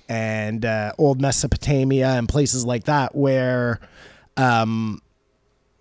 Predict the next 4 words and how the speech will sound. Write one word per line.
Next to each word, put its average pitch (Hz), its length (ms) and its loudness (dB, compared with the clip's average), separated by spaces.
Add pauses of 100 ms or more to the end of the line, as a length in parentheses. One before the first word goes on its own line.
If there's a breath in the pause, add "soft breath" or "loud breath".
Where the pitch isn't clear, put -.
(1000)
we're 175 220 8
never 165 420 6
even 156 400 4
knowing 156 580 6